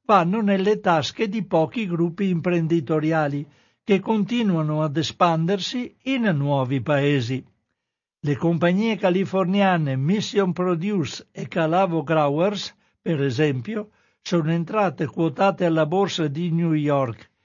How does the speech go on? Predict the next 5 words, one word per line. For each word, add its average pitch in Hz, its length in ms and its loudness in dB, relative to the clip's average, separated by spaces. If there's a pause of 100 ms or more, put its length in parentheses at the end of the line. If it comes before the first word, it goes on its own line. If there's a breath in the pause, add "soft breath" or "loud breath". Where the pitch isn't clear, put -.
(160)
e 170 140 0
l'ingresso 202 680 0
di 139 180 -2
fondi 190 440 2
pensione 147 840 0